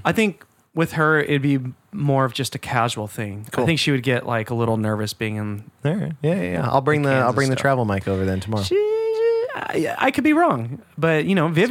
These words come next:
Speaker 1: Vivian,
Speaker 2: That's
Speaker 1: she
Speaker 2: true.
Speaker 1: nails it. She
Speaker 2: See, but yeah, but she, again, she's had, uh, she's had experience. She's been doing her, she'd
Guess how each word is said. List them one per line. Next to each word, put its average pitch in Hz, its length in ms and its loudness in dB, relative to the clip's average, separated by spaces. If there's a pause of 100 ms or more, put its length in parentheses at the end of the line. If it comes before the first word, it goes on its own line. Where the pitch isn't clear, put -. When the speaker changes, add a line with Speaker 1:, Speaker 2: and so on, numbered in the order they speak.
Speaker 1:
Vivian, 190 300 2 (380)
Speaker 2:
That's 135 200 0
Speaker 1:
she 220 80 2
Speaker 2:
true. 202 100 6
Speaker 1:
nails 196 220 4
it. 104 160 -6
She - 180 -6
Speaker 2:
See, 190 220 4
but 160 140 4
yeah, 165 160 6
but 139 80 0
she, 160 340 -2
again, 135 400 2
she's 147 260 -2
had, 120 300 2
uh, 104 340 2
she's 117 220 -4
had 113 280 0
experience. 110 460 -2
She's 107 180 -4
been 107 140 -2
doing 101 300 0
her, 98 260 -2
she'd 110 240 -4